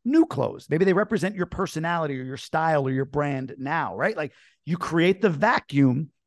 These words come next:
and prosperity fills it. You want a new couch, you gotta remove the other couch to put it in its place.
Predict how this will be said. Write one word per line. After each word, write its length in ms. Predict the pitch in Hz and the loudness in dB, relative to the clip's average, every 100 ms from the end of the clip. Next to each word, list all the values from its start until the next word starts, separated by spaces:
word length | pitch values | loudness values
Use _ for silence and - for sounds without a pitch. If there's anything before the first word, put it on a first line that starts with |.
| - | -4
and 160 | 143 | -4
prosperity 680 | - 147 143 - 156 160 147 | -2 -4 -2 2 4 4 2
fills 440 | - - 156 131 98 | -2 -2 0 -2 -8
it. 100 | - _ - | -16 _ 0
You 120 | 151 | 4
want 180 | 165 165 | 4 4
a 40 | |
new 160 | 160 - | 2 0
couch, 400 | 160 240 208 143 | 0 0 -2 -2
you 40 | |
gotta 160 | 147 143 | -4 -2
remove 460 | 139 135 165 180 | -4 -4 -4 -6
the 140 | 147 175 | -4 -4
other 160 | 185 | -4
couch 260 | - 123 - | -6 -6 -6
to 60 | - | -4
put 160 | 127 | 0
it 40 | 135 | 0
in 100 | 110 | -2
its 140 | - | -6
place. 280 | 196 185 | -4 -4